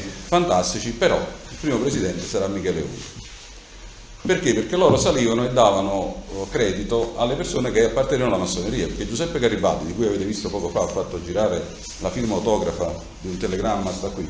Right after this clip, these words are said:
fatto proprio per questa società, era il, all'epoca il capo della massoneria italiana. Ho detto all'inizio: "Togliete l'elefante davanti". Il capo della massoneria non è oggi, noi stiamo parlando dell'Ottocento,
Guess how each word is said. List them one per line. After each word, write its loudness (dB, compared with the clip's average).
fatto 6
proprio 4
per 2
questa 0
società, -2
era 4
il, 2
all'epoca 0
il -2
capo 0
della -2
massoneria -2
italiana. -10
Ho 0
detto 4
all'inizio: 0
"Togliete 2
l'elefante 4
davanti". 2
Il -10
capo 2
della 2
massoneria 2
non 2
è 6
oggi, 4
noi -2
stiamo 2
parlando 2
dell'Ottocento, -2